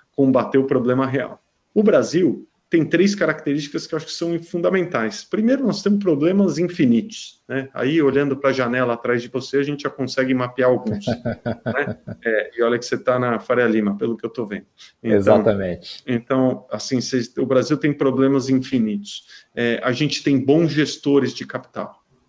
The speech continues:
Speaker 1: E, em terceiro lugar, a gente tem uma base de poupança interna que acaba sendo cada vez mais propensa a to-,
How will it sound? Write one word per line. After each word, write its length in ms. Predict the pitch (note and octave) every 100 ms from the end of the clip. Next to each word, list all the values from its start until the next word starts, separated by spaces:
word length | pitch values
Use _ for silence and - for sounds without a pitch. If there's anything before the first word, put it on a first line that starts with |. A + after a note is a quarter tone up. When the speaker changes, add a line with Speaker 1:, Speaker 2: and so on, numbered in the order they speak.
| -
Speaker 1:
E, 240 | C3+ D3
em 80 | C3+
terceiro 340 | C3+ C3 C3+
lugar, 540 | B2+ A#2 B2 C#3 C#3+ - _ _
a 120 | A#2+
gente 280 | A2 C#3 -
tem 140 | D3
uma 160 | D3+ C#3
base 460 | A2 C3+ D3+ B2+
de 100 | B2
poupança 540 | C3 C3+ C3+ C3 B2+ B2
interna 520 | A2 C#3 D#3+ C3+ A#2
que 160 | - B2+
acaba 560 | C3 - D#3 D#3 -
sendo 420 | - - C#3+ C3+ A#2+
cada 240 | B2+ B2
vez 240 | B2+ D3
mais 260 | C3+ C3+ C#3
propensa 640 | - D#3+ D#3+ C#3+ D3 -
a 380 | C#3+ A#2+ B2 C3+ - _ _ _ _
to-, 360 | D3 B2+ -